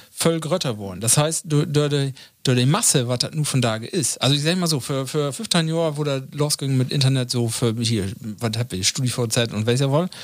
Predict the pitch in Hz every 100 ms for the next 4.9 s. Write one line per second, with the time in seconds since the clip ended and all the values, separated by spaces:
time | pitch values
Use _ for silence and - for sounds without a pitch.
0 | - - - - 139 156 - 202 196 156
1 | 117 92 139 139 135 147 147 147 - 143
2 | 139 143 - - 156 139 131 107 110 110
3 | 123 - - 139 120 - 95 120 - 139
4 | 151 175 151 131 135 - 131 123